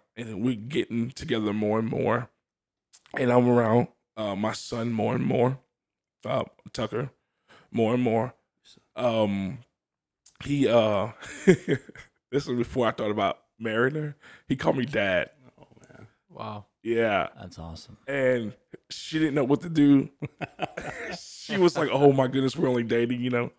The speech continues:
Speaker 1: And I was like, "Come here, son."
Speaker 2: Yeah.
Speaker 1: I already know in my mind what I'm about to do, right? I'm about to, like, I'm about to marry this lady. <laughs> In my
Speaker 2: Mm.
Speaker 1: mind, that's what I was thinking. So, uh, I, I'm just a, not to jump off track, but
Speaker 2: Mm.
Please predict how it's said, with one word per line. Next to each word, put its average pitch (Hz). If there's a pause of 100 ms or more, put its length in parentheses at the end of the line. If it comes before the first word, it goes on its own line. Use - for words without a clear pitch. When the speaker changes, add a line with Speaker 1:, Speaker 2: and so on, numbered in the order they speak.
(460)
Speaker 1:
And 131
I 135
was 127
like, 113 (540)
"Come 139
here, 113
son." 90 (360)
Speaker 2:
Yeah. 95 (520)
Speaker 1:
I 160
already 170
know 123
in 113
my 92
mind 101 (160)
what 113
I'm 104
about 95
to 104
do, 92
right? 90
I'm 117
about 110
to, 76 (180)
like, 98 (300)
I'm 131
about 127
to -
marry 110
this 107
lady. 90 (180)
<laughs> -
In 135
my 117
Speaker 2:
Mm. 110
Speaker 1:
mind, 110
that's 107
what 95
I -
was 82
thinking. 101 (460)
So, 107
uh, 98 (480)
I, -
I'm 127 (140)
just 127
a, 101 (420)
not 139
to 127
jump 117
off -
track, 123
but 107
Speaker 2:
Mm. 117